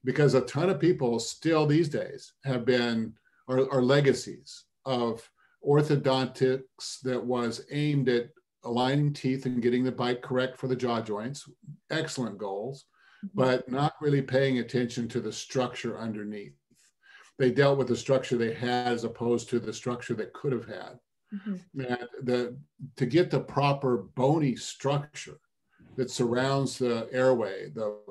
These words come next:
Speaker 1: floor of the nose, the front of the oral pharynx, all those things, to get the right bony structure,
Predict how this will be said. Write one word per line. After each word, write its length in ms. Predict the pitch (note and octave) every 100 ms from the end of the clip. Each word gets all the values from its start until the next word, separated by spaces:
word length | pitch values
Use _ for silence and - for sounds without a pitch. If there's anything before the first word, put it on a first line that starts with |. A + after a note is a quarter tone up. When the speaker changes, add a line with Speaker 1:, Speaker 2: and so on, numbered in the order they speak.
| -
Speaker 1:
floor 260 | B2+ B2+
of 60 | A#2+
the 40 |
nose, 440 | A#2 A#2+ A#2+ A#2+ -
the 140 | G#2
front 320 | - B2 A#2+
of 80 | A#2
the 140 | A2+ A2+
oral 320 | A#2 A#2 A#2
pharynx, 580 | - A#2 A#2 A#2+ A#2 -
all 180 | F#2 A#2
those 240 | A2+ A2
things, 280 | - A#2 G#2
to 100 | A#2+
get 160 | C3 D3
the 80 | A#2+
right 320 | B2+ B2 -
bony 360 | B2 B2+ C3 A2+
structure, 840 | - B2+ B2+ - - - F#2 D3